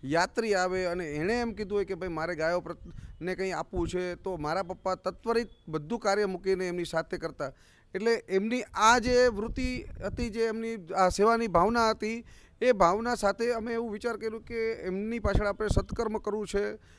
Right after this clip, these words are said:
તો એક એવું સત્કર્મ કરીએ કે જે આપણે તો કરવાનું જ છે, પણ સાથે સાથે એમના અંતરાત્માને પણ ખૂબ શાંતિ થાય અને ખૂબ આનંદ આવે, એ ઉપરાંત લોકોને પણ પ્રેરણા મળે.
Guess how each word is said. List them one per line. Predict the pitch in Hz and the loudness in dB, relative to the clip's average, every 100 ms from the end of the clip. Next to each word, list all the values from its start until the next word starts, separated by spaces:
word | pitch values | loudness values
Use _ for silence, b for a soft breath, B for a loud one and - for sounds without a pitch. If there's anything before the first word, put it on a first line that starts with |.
| b _ - | b _ 0
તો | 214 | 0
એક | - 226 - | 2 -4 -2
એવું | 233 285 277 | 0 0 2
સત્કર્મ | 254 - 254 226 220 | 0 -2 -6 -4 -4
કરીએ | 220 220 214 220 | -4 -2 0 -2
કે | - 214 | -2 -2
જે | 214 233 - | -2 -4 -4
આપણે | 185 185 240 240 | -4 0 2 2
તો | 247 240 240 | 4 2 2
કરવાનું | 240 226 226 247 247 | -2 -4 0 0 -2
જ | |
છે, | - 208 240 | 0 0 0
પણ | - 240 | -2 -6
સાથે | 202 185 226 | -4 -4 -4
સાથે | 214 233 240 233 b b b | -4 -4 -4 -6 b b b
એમના | 180 214 247 247 | -4 -2 -2 -2
અંતરાત્માને | 240 220 254 247 214 233 240 | -4 -2 0 0 -4 -4 -4
પણ | - 233 | -6 -10
ખૂબ | - 240 208 | -6 -6 0
શાંતિ | 220 220 247 | 0 0 -4
થાય | 214 240 240 | -4 -4 -4
અને | 220 214 | -4 -6
ખૂબ | - 233 226 247 247 - b b b - | -4 -2 2 2 0 -6 b b b 2
આનંદ | 208 254 240 | 4 4 4
આવે, | 208 220 240 247 - - | 6 6 6 4 -4 -12
એ | 233 | 2
ઉપરાંત | 233 220 240 240 - - - - | 2 4 0 -2 -6 -14 -12 -2
લોકોને | 156 254 277 269 | 2 4 4 2
પણ | 254 | 0
પ્રેરણા | 240 220 214 196 | -2 -2 0 0
મળે. | 160 143 131 | 0 -2 -6